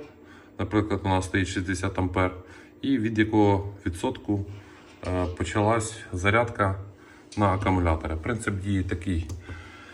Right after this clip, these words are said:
Е, генератор у нас підключений до генпорту. У нас інвертор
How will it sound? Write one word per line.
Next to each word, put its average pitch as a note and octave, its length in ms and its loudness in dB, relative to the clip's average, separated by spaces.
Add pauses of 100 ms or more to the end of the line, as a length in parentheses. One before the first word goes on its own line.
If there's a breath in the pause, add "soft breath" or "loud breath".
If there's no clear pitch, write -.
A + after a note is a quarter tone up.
(760 loud breath)
Е, A2 40 -2
генератор B2 640 4
у A#2 60 2
нас A2+ 180 0
підключений G#2+ 540 -2
до G2+ 140 0
генпорту. F#2+ 760 0 (1160 loud breath)
У G#2 80 -6
нас G#2 300 2
інвертор G#2 500 0